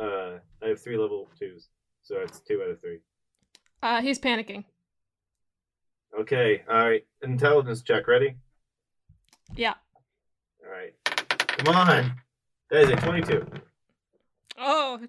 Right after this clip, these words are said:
Speaker 2: I got a twenty-one. <laughs> You,
Speaker 1: <laughs>
Speaker 2: you just
Speaker 1: All right.
Speaker 2: beat me.
Speaker 1: What's he thinking?
Speaker 2: He says, "Oh man, I gotta get out of here."
Speaker 1: Okay, that's it. Um, that's it.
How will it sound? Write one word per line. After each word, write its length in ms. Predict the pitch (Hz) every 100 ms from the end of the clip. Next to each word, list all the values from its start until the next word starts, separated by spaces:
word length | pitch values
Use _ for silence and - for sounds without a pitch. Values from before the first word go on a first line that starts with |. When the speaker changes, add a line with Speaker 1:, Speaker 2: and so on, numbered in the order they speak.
| - 247
Speaker 2:
I 100 | 269
got 160 | 269
a 40 | 240
twenty-one. 640 | 262 247 240 262 233 214 -
<laughs> 40 |
You, 80 | -
Speaker 1:
<laughs> 400 | 277 - 320 285 202
Speaker 2:
you 0 | 247 269 294 294 330 302 247
just 240 | 294 320 294
Speaker 1:
All 80 | 247
right. 220 | - 240
Speaker 2:
beat 60 |
me. 220 | 277 254 - - - - - 320
Speaker 1:
What's 300 | 226 262 -
he 120 | -
thinking? 640 | 240 262 254 240 - 165 - - _ _ -
Speaker 2:
He 240 | 233 269
says, 540 | 262 269 254 220 - - _ _ _ _ -
"Oh 180 | 254 233
man, 240 | 226 214
I 60 | 196
gotta 140 | 233
get 120 | 220 220
out 180 | 208 214
of 60 |
here." 260 | 208 208 208 _ _ _ _ _ -
Speaker 1:
Okay, 560 | 117 123 123 107 98 - -
that's 260 | 113 110 113
it. 220 | 104 -
Um, 520 | 117 113 110 107 104 101 - _ _
that's 240 | 160 170 220
it. 200 | 226